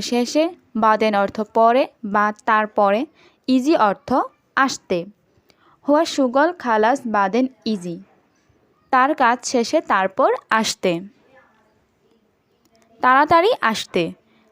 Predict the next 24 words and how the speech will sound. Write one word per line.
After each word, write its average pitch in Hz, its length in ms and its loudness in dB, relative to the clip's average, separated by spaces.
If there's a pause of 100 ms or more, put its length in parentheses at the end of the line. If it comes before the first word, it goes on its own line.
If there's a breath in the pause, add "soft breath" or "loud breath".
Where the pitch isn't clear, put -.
(160)
অনেক 240 280 2 (140)
কাজ 254 140 4 (100)
আছে। 180 220 -8 (720)
এর 208 140 0 (140)
আরবি 202 220 0 (100)
অর্থ 208 160 -4 (840)
সুরা 320 380 2
সুরা 330 260 4 (360)
ইজি 254 260 0
সুগল 233 320 2 (160)
ফি 262 140 0 (180)
জিয়াদা। 175 320 0 (440 soft breath)
এখানে 208 380 -2 (480)
সুরা 302 340 4
সুরা 311 180 4 (120)
অর্থ 190 160 0 (140)
তাড়াতাড়ি, 185 500 0 (420 soft breath)
ইজি 311 280 2 (120)
অর্থ 214 140 -2 (220)
আসতে, 208 280 -2 (160)
সুগল 311 340 2
অর্থ 190 160 -4 (200)
কাজ, 226 160 0 (220)
ফি 294 100 0